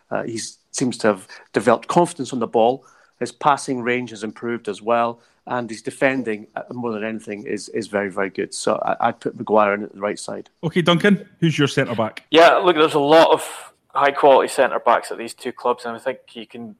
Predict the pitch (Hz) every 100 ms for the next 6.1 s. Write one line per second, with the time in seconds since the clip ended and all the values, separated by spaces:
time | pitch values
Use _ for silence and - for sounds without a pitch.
0 | _ 123 123 - 123 110 - _ 127 117
1 | 117 117 117 120 107 78 113 117 - 110
2 | 107 113 - 107 104 - 123 113 - -
3 | _ 104 107 101 _ 107 _ - 107 -
4 | 101 _ 110 110 104 - 104 110 113 -
5 | 113 110 107 - 101 101 98 - 101 101